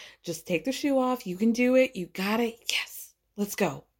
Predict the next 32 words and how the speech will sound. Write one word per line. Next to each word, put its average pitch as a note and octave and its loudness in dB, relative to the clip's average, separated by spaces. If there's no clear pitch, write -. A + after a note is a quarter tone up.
<laughs> F#3+ 6
We B3 4
did G#3 8
it. - -2
We E4 0
did F4 2
it, A3+ 4
Joe, G#3 2
right? G#3 0
Raquel C#4 0
says A#4+ 6
in D4+ 4
a C4+ 2
confessional G#3+ 0
that C4 -2
she F4+ 2
hasn't G#4 2
been B3 4
on G#3+ 2
many G#3+ 4
girls' D3+ 4
trips, - -6
but F3 2
she D4+ -2
feels G#4+ 2
like G4+ 2
she's C#4 0
having G#3+ 2
the F3 2
best D3 -4
time C3 -4
because D3+ 0